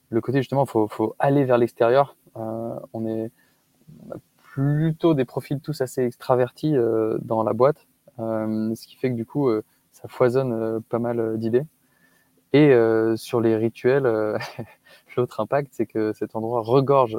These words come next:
de personnes, euh, entre vingt et quarante ans, on va dire, qui, euh, aiment beaucoup se retrouver, euh, autour d'une bière, qui aiment beaucoup se retrouver autour, euh, d'apéros un peu détente. Donc c'est un peu la, la culture du, quand on bosse, on est sérieux, mais quand on est à côté, euh,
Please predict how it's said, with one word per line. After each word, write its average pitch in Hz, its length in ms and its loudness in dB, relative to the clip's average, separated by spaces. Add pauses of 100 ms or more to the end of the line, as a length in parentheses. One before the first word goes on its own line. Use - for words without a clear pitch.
de 113 60 -4
personnes, 120 440 -6 (420)
euh, 107 320 -6
entre 113 240 -6
vingt 135 200 2
et 131 80 -2
quarante 120 360 -2
ans, 202 240 -2
on 117 80 -8
va 113 80 0
dire, 139 300 -4 (500)
qui, 147 240 2
euh, 110 180 4
aiment 117 140 0
beaucoup 120 260 -2
se - 100 -8
retrouver, 120 360 2
euh, 110 560 2
autour 113 340 -2
d'une 110 180 -4
bière, 151 600 2
qui - 80 -4
aiment 117 120 0
beaucoup 117 260 -2
se - 60 -10
retrouver 120 340 0
autour, 117 360 0
euh, 110 240 -6 (140)
d'apéros 120 360 -2
un 113 60 -8
peu 117 100 -4
détente. 131 300 -2 (480)
Donc 113 140 -8
c'est 117 80 -4
un 113 100 0
peu 143 140 2
la, 110 300 4 (760)
la 117 100 0
culture 139 400 -2
du, 113 400 0
quand 143 160 -2
on 135 40 -2
bosse, 143 240 2
on 123 60 -2
est 117 60 -2
sérieux, 131 460 2
mais 120 100 -2
quand 131 180 -2
on 123 40 -2
est 120 60 -2
à 113 60 -4
côté, 120 240 -2
euh, 113 400 0